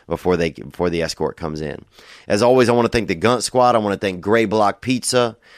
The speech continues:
Um, and who else? Gray Block Pizza, man. If you want pizza and you don't have anything in your mouth, go get it. They got pizza. They got what you need. They got all kind of, uh, the Bella Goat. Let me read a couple of,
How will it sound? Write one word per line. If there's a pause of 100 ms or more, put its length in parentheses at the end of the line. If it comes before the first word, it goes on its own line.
(400)
Um, (200)
and (240)
who
else?
Gray
Block
Pizza,
man.
If
you
want
pizza
and
you
don't
have
anything
in
your
mouth,
go
get
it. (260)
They
got
pizza.
They
got
what
you
need. (480)
They
got
all
kind
of, (180)
uh,
the
Bella
Goat.
Let
me
read
a
couple
of,